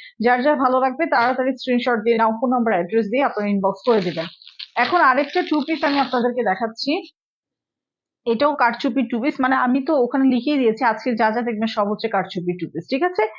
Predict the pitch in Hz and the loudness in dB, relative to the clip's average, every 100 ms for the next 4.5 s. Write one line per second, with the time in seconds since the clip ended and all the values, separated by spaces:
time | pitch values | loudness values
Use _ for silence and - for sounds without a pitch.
0 | - - - 220 233 247 240 233 202 180 | -20 -20 -4 4 6 6 4 2 2 0
1 | 180 190 - 294 269 302 - 285 269 277 | -2 -10 -2 0 2 0 0 -2 2 2
2 | 220 214 320 - 233 233 262 262 220 240 | 2 0 0 0 2 2 2 0 0 -2
3 | - 190 185 226 208 208 180 - 190 185 | -2 -2 -2 0 0 0 -2 -4 -2 0
4 | 175 175 175 156 - | 0 0 0 -2 -4